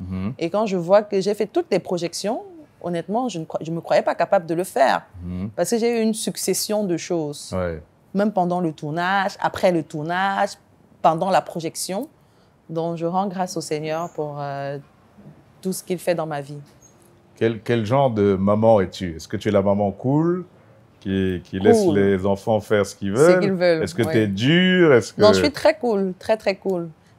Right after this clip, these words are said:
Speaker 2: Mais après, à un moment donné, euh, être cool, ça ne suffit pas.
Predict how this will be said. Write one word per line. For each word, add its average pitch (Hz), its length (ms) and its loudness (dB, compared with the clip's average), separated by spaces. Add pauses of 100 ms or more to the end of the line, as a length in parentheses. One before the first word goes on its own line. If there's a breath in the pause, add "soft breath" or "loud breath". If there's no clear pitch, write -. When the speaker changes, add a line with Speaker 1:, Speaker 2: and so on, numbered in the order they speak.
Speaker 2:
Mais 185 220 0
après, 190 320 2
à 220 100 4
un 214 40 2
moment 196 220 2
donné, 185 600 -2
euh, 170 300 2
être 247 240 2
cool, 254 240 -2
ça 190 160 0
ne 180 80 -2
suffit 175 320 -8
pas. 160 320 -2